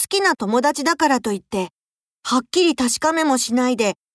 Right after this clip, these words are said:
それに賛成する人がいたりするのは困ります。」と言いました。それを聞くと、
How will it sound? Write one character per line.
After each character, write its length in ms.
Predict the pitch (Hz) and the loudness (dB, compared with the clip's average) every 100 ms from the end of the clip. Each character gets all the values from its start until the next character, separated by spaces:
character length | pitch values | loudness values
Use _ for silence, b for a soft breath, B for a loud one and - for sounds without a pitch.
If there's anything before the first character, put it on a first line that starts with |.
| _ | _
そ 180 | - 185 | -6 -2
れ 120 | 233 | 0
に 160 | 277 285 | 0 0
賛 300 | 247 220 277 | -2 -2 0
成 180 | 302 277 | 2 0
す 160 | 320 | 0
る 80 | 320 | -2
人 240 | - 359 | -2 -2
が 120 | 330 247 | 0 0
い 120 | - | 0
た 140 | 269 | 0
り 120 | 285 | 0
す 140 | 254 233 | -2 -2
る 120 | 269 | 0
の 120 | 277 | 0
は 220 | 208 156 - | 0 -2 -10
困 300 | 156 160 320 | -8 -2 2
り 100 | 381 | 4
ま 180 | 381 | 4
す。」 220 | 392 - - _ _ _ _ _ _ _ _ _ _ _ _ _ _ _ _ _ _ _ _ | 2 -4 -12 _ _ _ _ _ _ _ _ _ _ _ _ _ _ _ _ _ _ _ _
と 140 | 240 254 | -8 -6
言 200 | 202 175 | -6 -6
い 60 | |
ま 160 | 147 143 | -10 -10
し 140 | - | -14
た。 140 | - - _ _ _ _ _ _ _ _ _ _ _ _ _ _ _ _ | -16 -20 _ _ _ _ _ _ _ _ _ _ _ _ _ _ _ _
そ 220 | - 185 | -8 -6
れ 120 | 233 302 | -4 -4
を 80 | 302 | -6
聞 160 | - | -12
く 100 | - | -16
と、 260 | - 185 | -12 -10